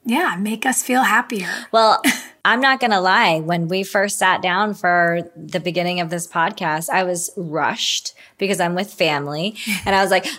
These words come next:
Speaker 2: "I didn't get a chance to put my makeup on," all this stuff. And honestly, after we started talking, I felt comfortable. But even after that meditation, all of a sudden I feel more
Speaker 1: Mm.
Speaker 2: grounded in
Speaker 1: Mm.
Speaker 2: this conversation in a way that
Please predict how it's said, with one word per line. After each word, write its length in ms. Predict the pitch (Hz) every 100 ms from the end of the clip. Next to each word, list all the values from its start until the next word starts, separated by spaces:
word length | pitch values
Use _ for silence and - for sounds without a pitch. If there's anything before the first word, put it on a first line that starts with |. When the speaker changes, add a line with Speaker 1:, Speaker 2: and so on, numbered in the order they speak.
| 160
Speaker 2:
"I 20 |
didn't 240 | 180 233
get 120 | 233 220
a 60 |
chance 320 | 208 226 220
to 60 | -
put 180 | 208 220
my 60 | 208
makeup 340 | 226 226 208
on," 160 | 220 214
all 220 | 180 214
this 120 | 226
stuff. 220 | 220 196 - - - -
And 360 | 202 202 196 190 - -
honestly, 540 | 190 240 277 320 330
after 500 | - 196 196 220 208
we 560 | 202 196 185 180 175 - _
started 400 | - - 165 165
talking, 400 | - 175 170 202
I 80 | 180
felt 260 | 175 165 -
comfortable. 540 | 220 220 208 196 190
But 260 | - 185 -
even 260 | 220 233
after 280 | 214 214 208
that 180 | 196 170
meditation, 480 | 185 185 214 220 175
all 240 | 165 190
of 60 | 208
a 20 |
sudden 280 | 208 214 196
I 280 | 143 175
feel 260 | 202 - 175
more 240 | 170 160
Speaker 1:
Mm. 40 | 156
Speaker 2:
grounded 600 | 151 147 147 151 151 -
in 220 | - 170 160 160 165 233 220 208 202
Speaker 1:
Mm. 40 |
Speaker 2:
this 160 | 175 170
conversation 800 | 190 165 165 170 175 220 - 160
in 160 | 160
a 80 | 160
way 300 | 160 160 160
that 440 | 156 156 151 -